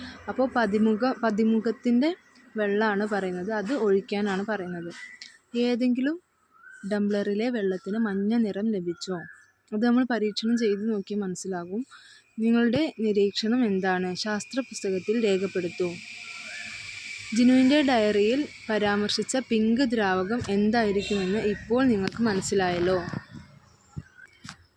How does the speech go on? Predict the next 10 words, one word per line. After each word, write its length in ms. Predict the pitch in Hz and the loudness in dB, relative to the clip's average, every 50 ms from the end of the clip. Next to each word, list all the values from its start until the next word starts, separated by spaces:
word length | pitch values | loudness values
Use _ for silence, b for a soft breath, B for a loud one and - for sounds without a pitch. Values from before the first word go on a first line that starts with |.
| - 220 | -10 -8
അപ്പോ, 280 | 220 208 - 240 233 240 | -6 -2 0 0 2 2
ആ, 300 | - 226 214 214 214 214 | 0 0 0 0 0 2
നിങ്ങൾ 320 | 220 220 220 220 226 247 | 2 2 4 4 4 2
സ്വയം 420 | 240 - 247 220 214 220 233 233 | 2 0 0 0 0 2 2 2
വീട്ടിലൊന്ന് 480 | 226 208 202 190 - 220 220 220 220 220 | 2 0 0 -2 -2 0 2 2 2 0
ചെയ്ത് 440 | 208 247 214 196 196 190 185 220 220 | 2 0 2 2 0 0 0 -2 -2
നോക്കുക. 360 | 196 180 180 - - - 196 | -2 -4 -8 -10 -10 -8 -6
അപ്പോൾ 320 | 220 - 202 196 - 220 | -6 -6 -8 -8 -6 -6
നമുക്ക് 200 | 220 220 214 - | -6 -4 -4 -2
മനസ്സിലാകും. 720 | 233 220 196 185 185 - - 202 196 185 185 180 185 226 | -2 -2 -2 -4 -6 -8 -8 -6 -6 -6 -6 -4 -4 -6